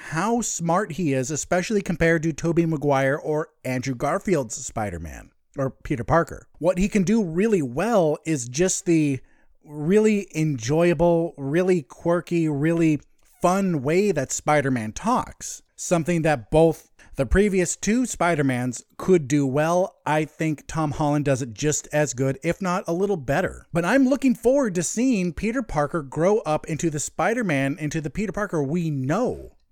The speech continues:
But right now, I don't mind that these Spider-Man man movies are still following him in high school. I really don't mind that, just 'cause it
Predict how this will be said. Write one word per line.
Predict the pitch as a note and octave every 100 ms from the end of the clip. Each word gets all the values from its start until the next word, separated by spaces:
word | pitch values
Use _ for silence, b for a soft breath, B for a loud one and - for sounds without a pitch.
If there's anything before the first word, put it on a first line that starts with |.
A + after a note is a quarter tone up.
| _
But | E3 D3+
right | G#3+ A#3+
now, | B3 G#3 -
I | G3 B3
don't | E3 G#3 G#3
mind | D3+ D#3 A3 E3 B2+ C#3+
that | D3+ D3+ B2+
these | D3+ F3+ G3 E3 - - - _
Spider-Man | - - G#3+ A#3+ A3 E3 D3 E3
man | D#3 C#3+
movies | C3+ C3 C#3 C3+
are | D3+ D3+
still | - - F3
following | G3 E3+ E3+ E3+ E3
him | A#2+ B2+
in | C3+ D3
high | A#2+ E3+
school. | F#3+ - F#2 D#2
I | C3+ C#3+
really | D#3 D3+ G3+ G3+ F#3
don't | - D3 D#3 C#3
mind | C3 C#3+ D#3
that, | A2+ G2+
just | F3 F#3+
'cause | A3+ G3
it | G3+